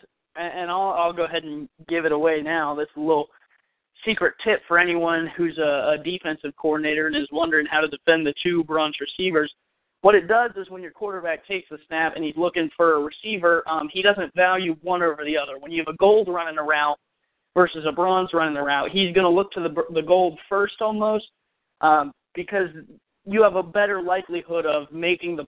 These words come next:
play if you're throwing it to your better receiver. It's almost like, uh, Roethlisberger looking to Antonio Brown before he looks to Kobe Hamilton, although Hamilton made a good catch, um, this weekend. But you get, you get the point. Um,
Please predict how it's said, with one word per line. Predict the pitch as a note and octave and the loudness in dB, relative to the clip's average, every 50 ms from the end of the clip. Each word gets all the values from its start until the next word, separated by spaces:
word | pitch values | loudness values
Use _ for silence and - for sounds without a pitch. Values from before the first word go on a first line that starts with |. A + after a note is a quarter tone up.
| - - | -4 0
play | F#3 F3+ F3+ E3 | 2 2 4 2
if | D#3 - | 0 -2
you're | D#3 D#3+ D#3 - | -6 -8 -8 -6
throwing | - E3+ E3 D#3+ D#3+ | -4 -2 -2 -2 -2
it | D#3 - - | -4 -6 -6
to | - | -4
your | E3+ D#3+ D#3 | -2 -2 0
better | - E3 D#3+ D#3+ D#3 D3+ | 2 2 2 2 2 -2
receiver. | D3 C#3+ - - - F#3+ F3+ F3 - C3+ C3 | -4 -6 -10 -10 -8 -6 -6 -6 -8 -10 -12
It's | - - | -6 -4
almost | G3 F#3+ F#3 F#3 F3 - | -2 -2 -2 -2 0 2
like, | F3 E3+ E3 D3 - _ _ _ _ _ _ _ _ _ _ _ _ _ - | 4 4 4 2 -2 _ _ _ _ _ _ _ _ _ _ _ _ _ 2
uh, | D3 D3 C#3+ C#3+ C#3 C3 C3+ B2+ - | 4 4 4 4 2 0 -4 -6 -8
Roethlisberger | - D#3+ F3 F3+ F3+ F3+ - - F3 E3+ - D#3+ D#3+ F3 E3 D#3 E3 E3 D#3+ | -6 0 2 4 4 4 2 -2 -10 -16 -12 -8 -6 -6 -4 -4 -6 -4 -4
looking | E3+ E3+ - F3 D#3+ - | -4 -4 -4 -8 -8 -6
to | F3+ E3+ | -4 -4
Antonio | E3 D#3+ D#3 - - E3+ E3+ E3 D#3 D3+ D3+ | -2 -4 -4 -6 -6 -4 -2 -2 -2 -2 -2
Brown | D3+ D#3 D#3+ E3+ E3+ E3 E3 D3+ | -2 0 0 2 2 0 0 -4
before | D3+ - _ E3 E3 | -6 -8 _ -2 -2
he | E3 D#3 | 0 0
looks | D3+ D#3+ D#3 - | -2 -4 -6 -6
to | - D#3 | -8 -8
Kobe | D3+ - - D#3 D3+ C#3+ D3 C#3+ | -4 0 2 2 2 2 -2 -4
Hamilton, | - E3+ E3 D#3+ D3+ D3+ - - - D#4 - | -4 -4 -4 -2 -4 -6 -8 -8 -8 -8 -4
although | - D3 D3 D3 D3 C#3+ C#3+ - - - _ _ _ _ _ | 0 0 0 2 0 -2 -4 -6 -10 -20 _ _ _ _ _
Hamilton | - - F3 E3 D#3 D3+ - E3 D#3 | -4 -2 -2 -2 -2 -2 -2 2 2
made | D#3+ D#3 D3+ | 4 4 4
a | |
good | C#3+ D3 C#3+ - - - | 2 -2 -4 -6 0 2
catch, | D#3+ D3 - - - - _ - | 2 2 2 0 -8 -12 _ -12
um, | C3 C3 B2+ B2+ B2+ B2+ - _ _ _ _ _ _ _ _ _ _ _ | -10 -8 -10 -10 -12 -14 -16 _ _ _ _ _ _ _ _ _ _ _
this | - E3 F3 E3 - D#3+ | 4 4 4 4 4 2
weekend. | D#3 D3 C#3 - - C#3 D3 | 0 0 0 0 -2 0 2
But | E3+ F3+ F3 | 2 2 4
you | A#3 A3+ | 4 4
get, | G#3+ A3+ - _ | 4 2 0 _
you | - G3+ A3 G3 | -2 0 2 2
get | G3 F#3+ - | 2 0 0
the | D#3 | -6
point. | - - D#3+ C#3 B2 A#2 A#2 - _ - | -10 -8 -8 -8 -6 -8 -10 -12 _ -2
Um, | C#3+ C#3+ C#3 C3+ C3 C3 | 0 0 2 0 -2 -4